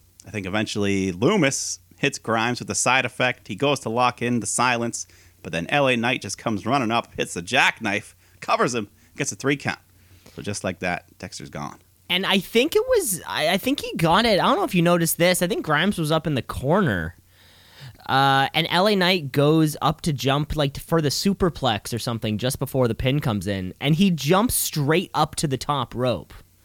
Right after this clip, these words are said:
Speaker 1: <laughs>
Speaker 2: I don't
Speaker 1: Just
Speaker 2: know if you caught that. He goes from, like, a run and then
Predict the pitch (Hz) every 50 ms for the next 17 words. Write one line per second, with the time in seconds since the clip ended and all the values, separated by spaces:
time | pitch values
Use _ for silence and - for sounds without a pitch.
0 | _ _ _ _ - 110 98 - - - 139 120 - - 117 147 180 214 240 269
1 | 262 262 247 226 - 202 185 - 202 214 214 - 185 165 190 180 190 202 214 208
2 | - 240 226 226 214 208 180 156 139 131 143 202 247 285 262 208 170 175 180 -
3 | 175 170 170 170